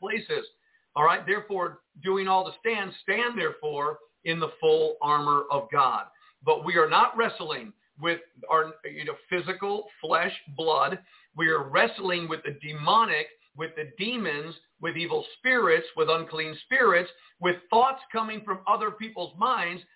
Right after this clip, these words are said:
that the devil has put into their mind. So not everybody that's thinking is thinking out of their own mind. You're either thinking out of the mind of Christ or you're thinking out of the mind of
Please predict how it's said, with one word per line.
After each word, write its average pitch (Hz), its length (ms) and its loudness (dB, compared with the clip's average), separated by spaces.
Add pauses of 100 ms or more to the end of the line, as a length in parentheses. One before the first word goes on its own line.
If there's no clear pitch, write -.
(120)
that 196 180 -2
the 156 200 -6
devil 226 340 2
has 175 120 -2 (140)
put 226 140 4
into 269 220 -2
their 180 200 0
mind. 127 360 -4 (640)
So 196 140 2
not 226 240 2
everybody 226 500 -2
that's 190 140 -4 (100)
thinking 240 340 -8
is 175 160 -10
thinking 208 280 -6
out 196 120 -2
of 175 80 -6
their 180 160 -4
own 190 200 -4
mind. 196 340 0
You're 180 120 -8
either 196 200 -8
thinking 208 300 -8
out 190 160 2
of 160 60 -6
the 156 80 -4
mind 185 260 -4
of 160 100 -12
Christ 208 380 2
or 170 60 -6
you're 160 140 -6
thinking 190 300 -4
out 175 100 0
of 170 60 -6
the 156 80 0
mind 180 280 0
of 147 80 -8